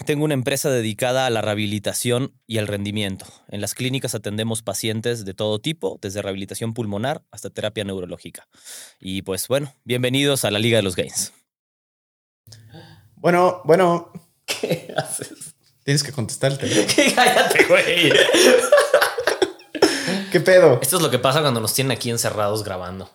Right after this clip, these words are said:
Speaker 2: Exacto. En un, esto podría ser llamado como un solitario,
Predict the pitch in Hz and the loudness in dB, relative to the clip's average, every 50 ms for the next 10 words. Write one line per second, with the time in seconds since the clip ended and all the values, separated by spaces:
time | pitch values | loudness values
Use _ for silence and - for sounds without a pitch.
0 | _ _ _ _ - 113 107 - 110 - - - - - - 123 135 135 131 135 | _ _ _ _ -8 -4 0 0 0 0 -2 -12 -12 -8 -2 0 0 2 2 0
1 | 135 - - - 185 - 302 302 202 160 156 156 - 160 143 - 127 131 135 139 | -2 -4 -8 -8 -2 -2 -2 0 4 4 4 4 2 2 2 2 2 2 0 0
2 | - 127 120 123 127 - - 139 120 107 104 - 107 113 117 117 117 - | -2 -2 -2 -2 -2 0 0 0 0 -2 0 0 0 2 2 0 -2 -4